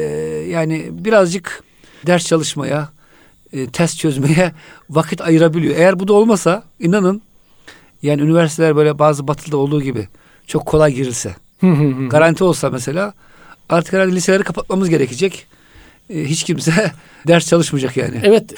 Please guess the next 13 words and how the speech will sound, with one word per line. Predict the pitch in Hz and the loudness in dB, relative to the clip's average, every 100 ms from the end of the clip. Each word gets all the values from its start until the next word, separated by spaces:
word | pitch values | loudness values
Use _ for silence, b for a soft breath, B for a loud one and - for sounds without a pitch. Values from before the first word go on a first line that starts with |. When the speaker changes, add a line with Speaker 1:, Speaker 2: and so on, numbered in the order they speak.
| B - | B 0
Speaker 2:
yani | 190 202 | 2 2
aslında | 185 - 202 196 - | 0 -2 -2 0 0
anlamı | 185 175 185 202 | 0 2 2 0
iki | 170 - | -4 -6
kategori | - 165 165 165 170 | -4 0 2 4 2
düşünmek | 160 - 139 131 127 | 0 -4 -4 -4 -2
gerekiyor | 127 123 - 127 117 - - - - | -2 -4 -6 -6 -6 -8 -12 -12 -6
tam | 139 135 | -4 -2
bu | 147 | -2
dediğiniz | 143 131 143 139 127 | -2 -2 -2 -2 -4
noktada | 127 - 131 120 | -8 -6 -8 -6
hocam. | 120 117 240 240 B B - | -6 -6 -6 -8 B B -8
Bir, | 170 226 320 | 0 2 0